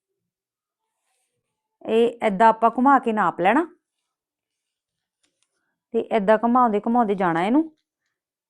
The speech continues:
ਠੀਕ ਹੈ ਜੀ, ਤੇ ਦੇਖੋ ਹੁਣ ਮੇਰਾ ਮੋ-, ਜਿਹੜਾ ਹੈਗਾ ਨਾ ਸਵਾ ਕੁ ਨੌ ਆ ਰਿਹਾ, ਠੀਕ ਹੈ, ਸਵਾ ਨੌ ਆ ਰਿਹਾ, ਤੇ ਬਾਂਹ ਦੀ ਵੀ ਆਪਾਂ ਸਵਾ ਨੌ ਤੇ ਹੀ ਕਟਿੰਗ ਕਰਾਂਗੇ।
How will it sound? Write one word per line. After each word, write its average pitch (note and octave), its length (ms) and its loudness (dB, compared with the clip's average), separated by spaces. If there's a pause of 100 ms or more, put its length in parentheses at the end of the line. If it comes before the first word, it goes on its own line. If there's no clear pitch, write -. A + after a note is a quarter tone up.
(840)
ਠੀਕ B3 240 -6
ਹੈ D#4 60 4
ਜੀ, D4 180 2 (880)
ਤੇ C4 80 0
ਦੇਖੋ C4+ 280 4
ਹੁਣ C#4 180 4
ਮੇਰਾ C4+ 200 4
ਮੋ-, B3 200 0 (220)
ਜਿਹੜਾ A#3+ 280 8
ਹੈਗਾ C4 260 6
ਨਾ G4+ 200 8
ਸਵਾ A3+ 300 8
ਕੁ A3 120 0
ਨੌ G3+ 220 2
ਆ D3 140 2
ਰਿਹਾ, - 140 -6
ਠੀਕ B3+ 240 -4
ਹੈ, F4+ 80 2 (920)
ਸਵਾ C4 220 8
ਨੌ C4+ 240 6
ਆ A3+ 140 8
ਰਿਹਾ, C4 120 4
ਤੇ D4+ 140 0
ਬਾਂਹ A#3 260 6
ਦੀ C#4+ 140 0
ਵੀ D4 120 0
ਆਪਾਂ C#4 260 4
ਸਵਾ B3 280 6
ਨੌ G#3+ 220 0
ਤੇ A3+ 200 0
ਹੀ A3+ 180 0
ਕਟਿੰਗ F3+ 340 -2
ਕਰਾਂਗੇ। D#3 400 -4